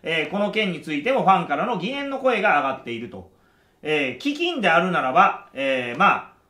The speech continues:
本当は基金としてやって、会計報告などもした方がいいよねと。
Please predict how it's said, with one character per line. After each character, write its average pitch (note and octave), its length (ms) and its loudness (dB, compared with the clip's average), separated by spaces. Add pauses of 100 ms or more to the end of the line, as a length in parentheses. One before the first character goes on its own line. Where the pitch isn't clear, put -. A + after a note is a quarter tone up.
(1040)
本 E4 280 0
当 D#4+ 60 0
は D#4+ 140 10
基 E4 160 -6
金 D#4+ 240 -6
と D#3+ 100 -8
し - 80 -10
て D#3 100 -4
や C3+ 140 0
っ - 100 -12
て、 G3 240 0
会 C4+ 280 4
計 D#4 200 -4
報 D#4 260 -2
告 D#3+ 160 -4
な C#3+ 140 -2
ど C3+ 80 -4
も B2 100 -8
し - 560 -10
た C#4+ 140 4
方 D#4 200 0
が F#3 100 2
い B3+ 160 0
い D4+ 40 -4
よ C4+ 100 0
ね A#3+ 140 -4
と。 - 260 -12